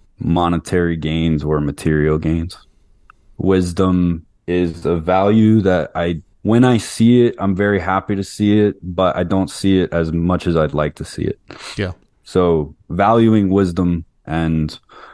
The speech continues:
Speaker 1: not understanding that there is a constant search for it. Um, whether, whether you're choosing it or not, you know, wisdom has a way of finding people, uh, through life. And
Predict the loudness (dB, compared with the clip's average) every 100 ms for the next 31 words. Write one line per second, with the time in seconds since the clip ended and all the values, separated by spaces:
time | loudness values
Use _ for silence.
0 | _ _ _ _ _ 0 2 0 -2 _
1 | _ _ 2 2 0 0 2 4 2 0
2 | 2 2 2 0 0 0 0 -2 -4 -10
3 | _ _ _ _ _ -4 -2 -2 -4 -4
4 | -4 -2 -2 -6 -4 -2 -2 -4 _ _
5 | _ _ -2 -2 -4 -6 -2 0 2 4
6 | 2 0 -6 -4 -2 0 0 0 0 0
7 | 2 0 0 0 0 0 -2 -6 _ -20
8 | _ _ _ -2 0 2 2 2 0 0
9 | 0 0 -2 -2 -2 -2 -4 -4 -6 -4
10 | -4 -6 -12 -8 -4 -4 -6 -10 -18 _
11 | -4 0 2 2 0 -2 -6 -20 -20 -6
12 | 0 2 0 -2